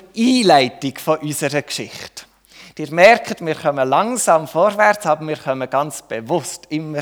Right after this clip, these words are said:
ein Stückchen weiter vorwärts. Es ist Lukas fünf, auf einmal der erste Teil vom Vers zwölf.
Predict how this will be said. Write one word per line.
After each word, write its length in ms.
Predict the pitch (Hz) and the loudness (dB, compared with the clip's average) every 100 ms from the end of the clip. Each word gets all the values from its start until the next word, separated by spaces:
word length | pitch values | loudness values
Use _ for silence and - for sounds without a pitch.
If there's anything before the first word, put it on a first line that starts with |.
| - | -10
ein 60 | 131 | -14
Stückchen 580 | - - 117 - 120 117 | -14 -14 -18 -14 -14 -12
weiter 240 | 127 - | -14 -16
vorwärts. 800 | - - 117 - - - _ - - - - - | -20 -14 -14 -14 -20 -20 _ -20 -20 -18 -14 -6
Es 160 | - | -2
ist 160 | 214 - | -2 0
Lukas 460 | 190 196 - 165 - | 0 -2 -2 -4 -6
fünf, 560 | - 185 247 277 220 | -10 -8 -6 -6 -4
auf 200 | - 165 | -2 0
einmal 260 | 170 156 156 | 0 0 0
der 160 | 156 - - | -2 -14 -8
erste 600 | 143 175 - - 143 - | -2 -2 -4 -10 -14 -4
Teil 300 | 127 143 160 | 2 2 0
vom 240 | 151 127 | -6 -10
Vers 540 | - 117 117 - - - | -10 -6 -6 -8 -14 -18
zwölf. 720 | - 113 110 73 - - | -14 -8 -8 -10 -20 -20